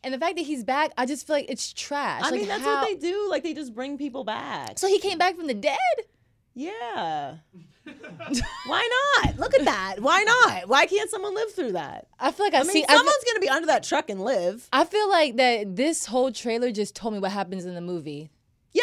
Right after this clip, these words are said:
Speaker 2: we know. Everything,
Speaker 1: <laughs>
Speaker 2: everything we know is gonna be cars, fast cars, Fast Nine. You know, fast, there's gonna be nine fast cars. <laughs> They're gonna, like, steal spaceship next, you know. I think they did that already, didn't they? They stole spaceship, right? And that was Charlize Theron's in a spaceship. Are they in space?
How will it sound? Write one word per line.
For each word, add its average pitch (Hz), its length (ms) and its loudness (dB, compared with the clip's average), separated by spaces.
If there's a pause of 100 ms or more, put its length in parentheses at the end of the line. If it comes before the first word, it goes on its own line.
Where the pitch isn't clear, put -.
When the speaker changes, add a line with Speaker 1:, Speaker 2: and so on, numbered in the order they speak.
(120)
Speaker 2:
we 508 140 4
know. 508 380 8
Everything, 466 300 6 (120)
Speaker 1:
<laughs> 415 100 6
Speaker 2:
everything 453 280 6 (100)
we 440 220 4
know 466 320 6
is 214 140 -4
gonna 311 120 -2
be 330 160 -2
cars, 349 460 2
fast 311 240 2
cars, 240 240 0
Fast 214 220 0
Nine. 185 320 -4 (300)
You 240 80 -6
know, 233 140 -2
fast, 233 260 -2
there's 240 120 -12
gonna 277 100 -4
be 262 80 -6
nine 285 180 4
fast - 240 2
cars. 208 320 4
<laughs> 480 1000 4
They're 254 180 4
gonna, 294 220 2
like, 294 260 6
steal 302 320 6
spaceship 262 640 6
next, 233 560 2
you 240 80 0
know. 220 300 6
I - 120 2
think 427 140 0
they 440 60 4
did 466 180 0
that 190 140 0
already, 170 240 -4
didn't 226 160 -4
they? 392 120 -2
They 415 180 2
stole - 240 0
spaceship, 180 440 -4 (140)
right? 226 220 0
And 226 120 -8
that 240 80 -4
was 254 140 -8
Charlize 254 240 -6
Theron's 247 260 -8
in 262 100 -8
a 240 60 -10
spaceship. - 400 -8
Are - 100 -6
they 247 100 -2
in 302 40 -6
space? - 380 -6